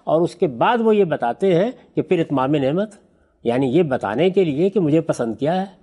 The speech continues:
یہ جو کچھ میں نے تمہیں اندر علم دیا ہے اس کا ظہور کیسے ہوگا، یہ سب چیزیں کیسے سامنے آئیں گی، وہ کیا چیزیں ہیں کہ جو تم اختیار کرو گے علم میں یا عمل میں، تو میں ان کو ناپسند کرتا ہوں۔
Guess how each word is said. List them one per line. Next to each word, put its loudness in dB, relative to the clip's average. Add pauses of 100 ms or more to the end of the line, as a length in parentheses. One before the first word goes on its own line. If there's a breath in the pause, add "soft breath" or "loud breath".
(440 soft breath)
یہ 2
جو 4
کچھ 0
میں 2
نے 2
تمہیں 2
اندر 2
علم 2
دیا 2
ہے 2
اس -4
کا 0
ظہور 0
کیسے 0
ہوگا، 0 (420 soft breath)
یہ 4
سب -2
چیزیں 2
کیسے 0
سامنے 2
آئیں 0
گی، -4 (300 soft breath)
وہ 0
کیا 2 (100)
چیزیں 2
ہیں 4
کہ -2
جو 2
تم -2
اختیار -2
کرو 0
گے 4 (100)
علم 4
میں 4
یا 4
عمل 2
میں، 0 (300 loud breath)
تو -2
میں 2
ان 2
کو 0
ناپسند 0
کرتا -2
ہوں۔ 0